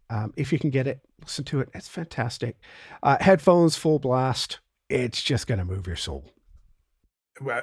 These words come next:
Speaker 2: I, I, I've gotta say, this is one of the ones on your list that I was familiar with before I had to listen to it, if you see what I mean.
Speaker 1: Mm-hmm. Well, as the Exorcist theme, right?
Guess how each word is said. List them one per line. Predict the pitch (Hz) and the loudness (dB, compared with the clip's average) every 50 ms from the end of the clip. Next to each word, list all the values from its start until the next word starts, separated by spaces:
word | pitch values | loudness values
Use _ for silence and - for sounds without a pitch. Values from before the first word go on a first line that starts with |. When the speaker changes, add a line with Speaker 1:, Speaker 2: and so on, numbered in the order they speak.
| - - | -2 -4
Speaker 2:
I, | 117 | -4
I, | - - - 117 120 - - - - - - | -4 -2 -4 -4 -2 -2 -4 -8 -6 -4 -4
I've | 120 - | -2 0
gotta | - 135 135 135 | 2 2 2 4
say, | - - 139 143 190 226 220 | 2 4 4 4 4 4 2
this | 151 - - 165 160 - 165 | 2 2 2 4 4 4 2
is | 156 123 | 2 2
one | 110 127 160 190 190 | 4 4 6 6 6
of | 202 165 123 | 4 4 2
the | 135 | 0
ones | 131 135 139 123 123 | 0 2 0 0 0
on | 131 120 | 0 0
your | 127 120 | 2 2
list | 147 147 - - | 2 0 0 -2
that | 135 120 | -2 -2
I | 123 | -2
was | 120 113 113 - | -2 0 -2 2
familiar | - 135 131 131 135 131 131 123 120 | 4 6 6 6 6 6 6 6 6
with | 123 127 123 110 - | 6 4 2 2 0
before | - 104 - - 151 143 113 92 | -4 -6 0 2 2 2 2 2
I | 87 87 | -4 -6
had | 90 90 - | -6 -6 -8
to | - 92 | -8 -12
listen | 87 82 - - 85 - | -12 -12 -12 -12 -12 -14
to | - 87 | -14 -14
it, | 82 - | -14 -16
if | - - | -16 -16
you | 87 | -16
see | - - - | -16 -16 -16
what | 85 82 80 | -18 -18 -18
I | |
mean. | 78 104 131 - _ _ _ _ _ _ _ _ | -16 -16 -18 -18 _ _ _ _ _ _ _ _
Speaker 1:
Mm-hmm. | 170 160 294 392 - - - _ _ - 160 | 2 4 4 4 2 -2 -6 _ _ 4 4
Well, | 180 113 80 - - - | 4 4 2 -2 0 4
as | 143 143 127 | 4 4 6
the | 123 127 151 | 6 6 6
Exorcist | 196 - - 147 - - 101 - - - | 6 6 4 2 2 0 -2 -4 -6 -8
theme, | 87 80 80 | -10 -10 -8
right? | 82 107 185 - | -8 -8 -8 -10